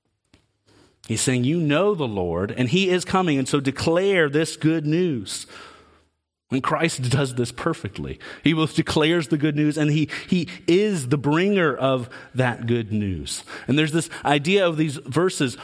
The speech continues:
over and over again. It's building, it's building. The Lord is coming. We're preparing a way. A voice says, "Cry. The Lord is coming. Go on up to a high mountain so that everyone can hear you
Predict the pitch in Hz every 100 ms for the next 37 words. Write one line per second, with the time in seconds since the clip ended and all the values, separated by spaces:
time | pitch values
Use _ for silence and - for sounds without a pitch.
0 | - 165 190 180 165 175 180 170 151 135
1 | 113 143 185 175 147 127 147 170 156 139
2 | 139 170 180 160 190 180 151 135 151 -
3 | 185 180 180 170 170 175 151 - - 135
4 | 147 185 180 175 170 - 175 175 175 127
5 | - - - 156 170 196 190 - 190 180
6 | 151 - - - 151 175 190 190 180 180
7 | - - 156 127 - 185 196 196 170 135
8 | 131 123 123 175 220 208 220 202 185 160
9 | 175 151 113 92